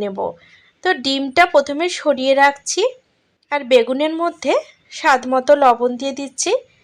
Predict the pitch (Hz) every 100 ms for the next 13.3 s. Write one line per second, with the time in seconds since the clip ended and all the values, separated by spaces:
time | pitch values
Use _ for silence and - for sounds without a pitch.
0 | _ _ _ 294 311 277 247 233 311 311
1 | 311 - 392 - 277 247 226 220 190 214
2 | 196 208 202 - 214 - _ _ _ _
3 | _ _ _ - 254 254 349 427 254 226
4 | 254 247 339 453 233 190 240 277 330 320
5 | 254 226 277 427 226 214 202 208 247 339
6 | 523 277 196 196 - 208 190 185 - -
7 | _ _ _ _ _ 254 240 269 415 349
8 | 523 381 254 240 240 247 233 233 220 233
9 | 220 226 285 508 - 247 269 - 403 508
10 | 494 254 - 262 226 202 - 269 285 285
11 | 294 330 359 285 285 302 - 302 294 349
12 | 523 _ _ _ _ - 262 285 208 -
13 | 247 269 320